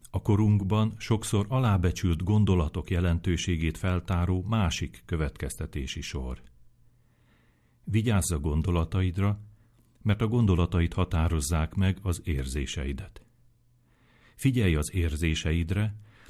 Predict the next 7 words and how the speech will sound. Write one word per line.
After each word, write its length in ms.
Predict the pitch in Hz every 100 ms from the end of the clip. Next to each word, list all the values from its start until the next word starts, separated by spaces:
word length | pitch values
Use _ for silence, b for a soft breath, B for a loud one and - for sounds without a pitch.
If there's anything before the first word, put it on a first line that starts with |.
| B
mert 180 | - 95
az 160 | 98 -
érzéseid 720 | 131 139 120 113 82 82 71
határozzák 800 | - 87 92 90 95 85 95 95
meg 180 | 95 90
a 60 |
szavaidat. 800 | 87 - 80 76 69 65 64 -